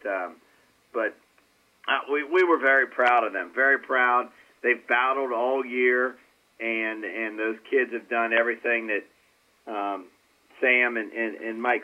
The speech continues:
Slimmons, our coach, have asked. And, um, you know, they'll, they'll be better next year, that's for sure, 'cause they learned a lot of lessons this year.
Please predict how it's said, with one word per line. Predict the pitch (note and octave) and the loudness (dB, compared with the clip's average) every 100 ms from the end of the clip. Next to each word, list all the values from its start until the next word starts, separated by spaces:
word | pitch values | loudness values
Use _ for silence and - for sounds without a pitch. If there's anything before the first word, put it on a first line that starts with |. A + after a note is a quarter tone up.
| - | -4
Slimmons, | C3 A#2+ G#2+ | -4 -4 -4
our | A2+ A2+ | -2 -2
coach, | - B2+ A#2 - - - | 0 2 2 -4 -20 -8
have | A#2 A2 | -4 0
asked. | A2+ A2 G2 - - | 2 2 0 -4 -10
And, | G2+ F2+ _ _ _ - - | -10 -10 _ _ _ -20 -14
um, | A2+ G#2 G2+ G2 _ | -8 -8 -8 -12 _
you | C3 | -8
know, | A2+ G2 F#2 _ | -4 -4 -6 _
they'll, | B2+ C3+ A#2+ - _ _ _ - | 0 0 0 -16 _ _ _ 0
they'll | C#3+ D#3+ | 2 4
be | E3 | 4
better | D3 D3+ D3 | 4 4 4
next | C#3+ D3 - | 2 -2 -2
year, | D3+ B2 | 0 2
that's | A2+ A#2+ - | 4 2 0
for | - A#2 | -8 -6
sure, | D3 C3 A2 | 0 2 0
'cause | A2 | -4
they | A#2 | -4
learned | A#2 A#2+ A#2 | -2 -2 0
a | |
lot | A2+ A2+ | 2 2
of | A2+ | 2
lessons | A2+ A2 A2 F#2+ F2 | 2 0 -2 -16 -6
this | G#2 - | -6 -6
year. | D#2+ D#2 | -12 -14